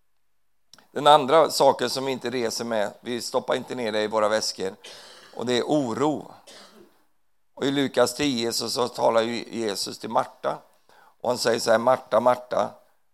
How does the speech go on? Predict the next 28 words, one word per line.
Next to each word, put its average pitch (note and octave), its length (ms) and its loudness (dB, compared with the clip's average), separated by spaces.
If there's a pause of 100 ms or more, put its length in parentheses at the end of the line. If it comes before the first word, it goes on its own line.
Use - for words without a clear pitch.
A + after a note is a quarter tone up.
(600)
du C3 180 -4
gör C3 160 6
dig B2 120 2
bekymmer A#2+ 640 -4
och B2 260 -2
oroar E3 580 -4
dig G#2 360 -2 (260)
för B2 140 -6
så A#2 160 -4
mycket. C#3 520 -10 (720)
Men A2+ 180 -2
bara B2+ 240 2
ett - 440 -8
är B2+ 60 -8
nödvändigt." G2 720 -8 (440)
Maria A2+ 400 -2
har A2+ 80 2
valt A2 240 0
den G#2+ 160 -8
goda A2+ 320 -4
delen G#2 520 -8
och - 80 -20
den G#2+ 140 -4
ska - 160 -10
inte A2 180 -10
tas - 260 -6
ifrån A2 360 -12
henne. - 200 -16